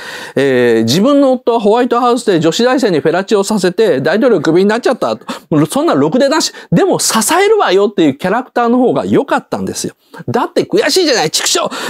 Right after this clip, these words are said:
絶対にアメリカ大統領になってやる。その後であのビル・クリントン野郎と離婚してやるわよっていう方が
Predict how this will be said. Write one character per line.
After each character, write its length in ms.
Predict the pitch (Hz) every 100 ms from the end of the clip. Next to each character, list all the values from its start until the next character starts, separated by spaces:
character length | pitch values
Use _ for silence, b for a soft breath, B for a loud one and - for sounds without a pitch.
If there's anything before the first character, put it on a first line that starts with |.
| -
絶 260 | 160 277
対 200 | - 302
に 60 | 294
ア 80 | 269
メ 100 | 285
リ 40 |
カ 120 | 262
大 160 | 254 269
統 160 | 254 269
領 160 | 233
に 100 | 156
な 140 | 190 294
っ 100 | -
て 80 |
や 80 | 220
る。 80 | 185 226
そ 240 | - - 320
の 160 | 330
後 240 | 320 349 254
で 180 | 247 196 208 -
あ 160 | 202
の 100 | 226
ビ 240 | 220 - 240
ル・ 140 | 269
ク 120 | -
リ 120 | 277 269
ン 80 |
ト 100 | 262
ン 60 | 262
野 120 | 277 285
郎 100 | 226
と 140 | 151
離 160 | 156 220
婚 200 | 339 349
し 80 |
て 100 | 370
や 100 | 349
る 120 | 330 381
わ 140 | 339
よ 160 | 285 240
っ 100 | -
て 160 | 190
い 60 | 208
う 140 | 254
方 260 | 240 320 143
が 280 | 175 135